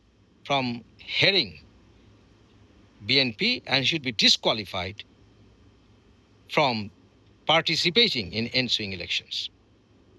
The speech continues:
সিম্পল। এবং তারেকের নাগরিকত্বের বিষয়টাও প্রমাণ করতে হবে যে তার ব্রিটিশ নাগরিকত্ব আছে কি নেই। সে ডিক্লেয়ার দিতে হবে যে তার ব্রিটিশ নাগরিকত্ব নেই, নেয়নি কখনো।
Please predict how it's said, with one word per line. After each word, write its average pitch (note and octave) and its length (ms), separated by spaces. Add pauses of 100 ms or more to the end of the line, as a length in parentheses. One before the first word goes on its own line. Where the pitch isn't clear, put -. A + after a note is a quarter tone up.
(140)
সিম্পল। - 300 (540)
এবং G#3 280 (100)
তারেকের G3 600 (680)
নাগরিকত্বের F#3 680
বিষয়টাও D3 440
প্রমাণ C#3 380
করতে G2 300
হবে F2+ 280 (960)
যে B2+ 140
তার C#3 220
ব্রিটিশ C3 380
নাগরিকত্ব A2+ 680 (160)
আছে A#2+ 380
কি - 180
নেই। F#2 260 (1080)
সে F3 260
ডিক্লেয়ার D#3 400
দিতে C3 180
হবে G#2+ 180
যে C3+ 100
তার B2 140
ব্রিটিশ G#2+ 320
নাগরিকত্ব G2+ 500
নেই, G3 400 (540)
নেয়নি A#2+ 480
কখনো। F2 380